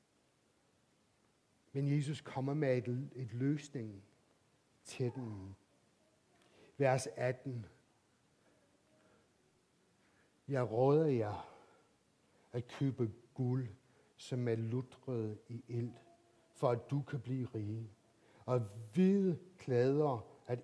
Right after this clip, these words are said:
iføre dig, for at din nøgenheds skam ikke kan ses, og salve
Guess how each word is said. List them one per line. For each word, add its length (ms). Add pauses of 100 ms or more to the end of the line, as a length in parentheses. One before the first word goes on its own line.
iføre 560
dig, 140 (920)
for 200
at 200
din 240
nøgenheds 560
skam 360
ikke 300
kan 120
ses, 500 (380)
og 140
salve 680